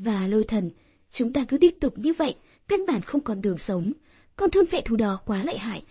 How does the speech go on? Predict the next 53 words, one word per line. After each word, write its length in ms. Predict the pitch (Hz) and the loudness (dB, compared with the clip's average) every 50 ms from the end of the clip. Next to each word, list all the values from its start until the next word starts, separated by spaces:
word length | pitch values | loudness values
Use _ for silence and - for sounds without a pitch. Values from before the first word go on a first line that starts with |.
| - _ _ _ - | -20 _ _ _ -2
quá 160 | 240 214 226 - | 0 0 0 2
quỷ 160 | - 359 226 | 2 2 2
dị," 180 | - - 196 196 | 2 -2 -6 -6
Hồng 220 | 185 214 196 175 | -4 -4 -2 -2
lắc 200 | 180 247 - - | -2 -4 -4 -2
đầu 160 | 214 196 175 | -2 0 0
nói. 320 | 165 175 165 165 175 233 330 - _ _ _ _ _ - | 0 -2 -2 -2 -2 -2 -4 -6 _ _ _ _ _ -2
"Nếu 220 | 302 294 302 349 | 2 4 4 4
để 120 | 349 - - | 4 4 2
mặc 180 | 196 190 190 - | 0 0 -2 -2
nó 140 | - 196 202 | -4 -4 -4
trưởng 240 | - - 302 180 175 | -2 -2 -2 -2 -2
thành, 260 | - 208 208 208 202 - - - - - | -2 -2 0 0 0 -2 -4 -14 -16 -8
trở 220 | - - 269 214 | -4 -2 0 0
nên 240 | 175 185 226 240 247 | 0 0 2 2 2
mạnh 220 | 262 - - 202 | 2 0 0 2
lên, 200 | 233 247 262 254 254 - - - - | 4 6 6 4 2 0 -6 -6 -2
thì 100 | - 311 | 0 0
cho 160 | 277 359 415 | 2 2 2
dù 200 | 339 - 269 233 202 | 2 2 2 2 4
nhân 220 | 220 302 294 294 | 4 2 2 2
loại 180 | 277 240 185 170 | 0 -2 -4 -4
có 180 | - - 196 | -6 -6 -6
trốn 280 | 190 - - 208 190 - | -6 -2 -2 -2 -2 -2
trong 160 | - 302 254 | -2 -4 -4
di 140 | - - 220 | -2 -2 -2
tích 240 | 190 302 320 - - | 0 0 -2 0 0
văn 180 | 294 277 277 | 0 2 4
minh 180 | 269 294 277 277 | 6 6 6 4
cổ, 280 | 262 233 196 170 160 - _ _ _ _ _ _ - | 2 0 0 -2 -4 -8 _ _ _ _ _ _ 0
cuối 160 | - 269 226 | 2 2 2
cùng 320 | - - 359 339 247 175 185 - _ _ - | 2 2 0 0 0 0 -2 -8 _ _ -10
cũng 120 | - 302 | -10 -6
sẽ 200 | - - 311 339 339 - | -2 -2 -2 -2 -2 -2
bị 120 | 294 262 | -4 -4
nó 140 | - 196 180 | -2 -4 -2
giết 200 | 170 - 285 - | 0 -2 -2 0
chết. 260 | - 302 339 415 - - _ _ _ _ _ _ _ | 2 2 2 0 0 -4 _ _ _ _ _ _ _
Hơn 200 | - 262 247 220 | 0 0 0 2
nữa 120 | 180 202 254 | 2 0 0
theo 140 | - 262 233 | 0 0 -2
ta 280 | 233 247 233 220 214 214 208 | 0 0 0 0 0 0 0
nhận 200 | 226 - - 180 | -2 -2 0 0
định, 140 | 196 180 - - _ _ _ _ _ | -2 -2 -2 -8 _ _ _ _ _
nó 160 | - 294 349 | -2 0 0
bị 140 | 381 - - | 2 0 -2
pháo 260 | - - 220 202 196 | -4 -4 -4 -4 -4
laser 380 | 214 269 294 285 - - 262 240 226 - | -2 -2 -2 -2 0 2 2 0 2 2
công 160 | 262 247 226 | 2 2 4
kích, 240 | - 302 415 - _ _ _ _ _ _ - | 4 2 2 0 _ _ _ _ _ _ 2
vết 180 | - 359 349 - | 4 4 4 4
thương 180 | - 311 294 277 | 2 4 4 4
tuyệt 220 | - 254 220 208 | 6 4 2 2